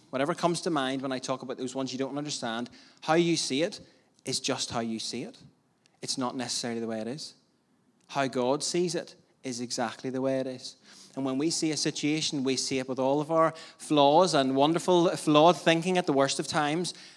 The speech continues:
and we interpret things differently, and we can't see the full picture.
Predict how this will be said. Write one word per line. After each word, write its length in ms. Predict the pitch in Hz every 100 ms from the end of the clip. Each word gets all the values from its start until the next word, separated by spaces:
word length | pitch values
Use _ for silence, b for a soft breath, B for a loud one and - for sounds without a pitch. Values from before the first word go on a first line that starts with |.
| B -
and 120 | 143
we 100 | 143
interpret 440 | 131 - 139 165
things 260 | - 165 156
differently, 520 | 131 - 135 147 165 b b -
and 120 | 147
we 80 | 147
can't 300 | 151 151 143
see 140 | 143
the 80 | 127
full 180 | - 120
picture. 440 | 139 - - 156